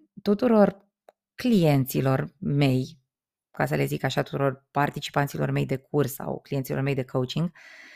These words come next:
le zic mereu că e mai greu să scoatem un obicei pe care l-am format, să ne abținem de la a face ceva sau de, să ne reținem de la a face ceva, decât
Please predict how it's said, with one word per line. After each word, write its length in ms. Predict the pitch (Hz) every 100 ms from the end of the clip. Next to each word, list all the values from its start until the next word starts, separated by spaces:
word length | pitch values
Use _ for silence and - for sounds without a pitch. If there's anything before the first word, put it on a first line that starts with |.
| - _
le 100 | 254
zic 200 | 226 247
mereu 580 | 302 240 151 143 196 233 - _ _ _
că 140 | -
e 440 | 240 220 233 226 220 220 202 - _
mai 680 | - 208 220 220 208 214 - _
greu 960 | 196 160 196 202 202 160 135 175 202 - _ _ _
să 220 | - -
scoatem 640 | 180 - - 196 214 208 185
un 120 | 170
obicei 480 | 165 151 - 175 180
pe 100 | 175
care 240 | 165 165
l-am 220 | 165 160
format, 760 | 156 - 175 170 139 123 131 -
să 400 | - - 143 143
ne 160 | 143 143
abținem 560 | - - 190 165 131
de 100 | 127
la 140 | 139 135
a 60 |
face 300 | - 143 -
ceva 260 | 127 127 127
sau 220 | 131 127
de, 340 | 123 131 131 - - _ - - _
să 140 | -
ne 320 | 151 143 143 -
reținem 640 | 143 180 180 - 135 127
de 100 | 131
la 100 | 139
a 60 | 135
face 240 | 147 -
ceva, 560 | 143 131 123 131 220 - _ _ _ _ _ _ _ _ _
decât 840 | - 226 220 214 214 165 196 -